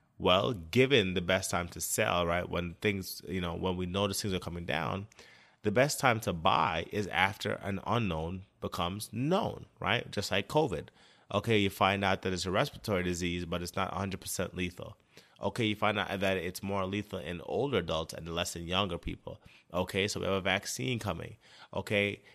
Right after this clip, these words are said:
even when people get it, it's not, you know, it, it, it's this much time in the hospital. Now we have overcrowded hospitals.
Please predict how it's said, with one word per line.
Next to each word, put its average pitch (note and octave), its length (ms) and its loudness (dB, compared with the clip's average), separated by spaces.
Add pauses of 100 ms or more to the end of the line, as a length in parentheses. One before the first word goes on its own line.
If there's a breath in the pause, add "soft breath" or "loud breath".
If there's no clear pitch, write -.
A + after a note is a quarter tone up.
(160 loud breath)
even A#2 180 2
when A2 140 2
people G#2 280 -2
get G#2 280 0
it, F#2+ 120 -4
it's F#2 200 -6
not, F#2 320 -2
you F#2+ 80 -6
know, E2 260 -6 (260)
it, E2+ 140 -6
it, - 240 -6
it's F2 380 -6 (260 loud breath)
this B2 180 -2
much G#2+ 220 -2
time G2 200 2
in F#2 40 -2
the F#2+ 60 -4
hospital. A2+ 440 0
Now F2+ 200 -2
we G2+ 80 0
have F#2+ 160 0
overcrowded G2+ 540 0
hospitals. F#2+ 600 -2